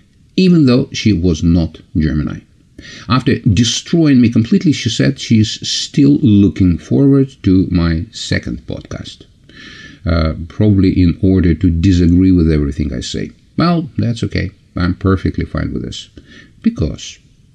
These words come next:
here goes another lesson for you and, uh, another, uh, Gemini trait. For those of you trying to interact with Geminis, remember,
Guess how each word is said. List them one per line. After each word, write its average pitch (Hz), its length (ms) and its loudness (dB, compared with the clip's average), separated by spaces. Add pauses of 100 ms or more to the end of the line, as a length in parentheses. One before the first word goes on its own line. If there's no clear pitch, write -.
(460)
here 190 200 2
goes 139 360 0
another 113 640 4
lesson 78 720 -2
for 80 280 -2
you 117 500 4
and, 90 440 0
uh, 71 220 -2 (100)
another, 82 480 0 (140)
uh, 69 180 -8 (100)
Gemini 82 580 0 (100)
trait. - 500 -8 (720)
For 117 240 0
those 170 460 2
of 175 120 4
you 107 340 2 (280)
trying 113 440 2
to 104 180 0 (120)
interact 143 840 0 (140)
with - 360 -4 (200)
Geminis, 76 720 -4 (840)
remember, 107 600 2